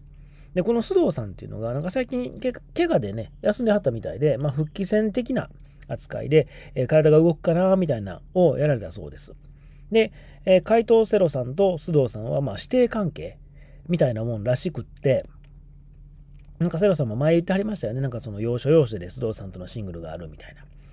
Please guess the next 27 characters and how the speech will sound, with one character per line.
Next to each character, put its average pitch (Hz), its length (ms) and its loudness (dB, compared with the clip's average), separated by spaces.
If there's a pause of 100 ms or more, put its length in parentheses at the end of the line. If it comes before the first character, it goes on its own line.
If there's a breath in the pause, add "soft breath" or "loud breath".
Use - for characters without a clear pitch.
(360 loud breath)
え 147 100 0
ー、 147 40 2
そ 220 120 -4
れ 220 80 4
が 220 100 6
ま 202 100 2
あ 151 60 2
今 120 180 -4
回 107 140 0
久 131 140 -6
し 135 120 -2
ぶ 127 80 0
り 117 60 0
に 120 100 -2
や 113 80 -2
っ - 20 -10
た - 220 -14 (260)
と 170 100 0
い 160 40 4
う 147 40 0
形 123 280 0
に 101 60 -8
な 82 60 -14
っ - 20 -20
て - 120 -20
ま - 100 -18
す。 - 180 -16